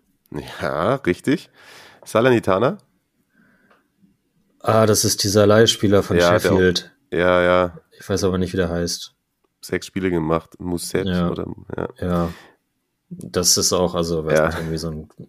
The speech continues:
Speaker 2: ja, ein Spieler in England und Marktwerte und Ablösen, das ist halt immer was anderes,
Speaker 1: Ja, ja.
Speaker 2: so.
Speaker 1: Cagliari?
Speaker 2: João Pedro.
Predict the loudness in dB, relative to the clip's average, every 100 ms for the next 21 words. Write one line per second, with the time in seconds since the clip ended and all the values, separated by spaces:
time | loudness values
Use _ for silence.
0 | _ _ _ -18 -14 -14 -16 -20 -18 -14
1 | -6 -4 -4 -6 -4 -4 -4 -6 -10 -10
2 | -6 -6 -2 -2 -2 -4 -4 -4 -6 -6
3 | -10 -8 -8 -8 -10 -10 -10 -10 -10 -8
4 | -2 0 0 -2 -6 -12 -18 -16 -16 -14
5 | -16 -16 -20 -20 -20 -18 -18 -20 -20 -20
6 | _ -20 -4 0 2 2 -2 _ _ _
7 | _ _ _ _ -20 -20 _ _ _ _
8 | _ _ _ _ _ _ _ _ _ _
9 | _ _ _ _ _ _ -2 2 2 0
10 | -4 -8 -12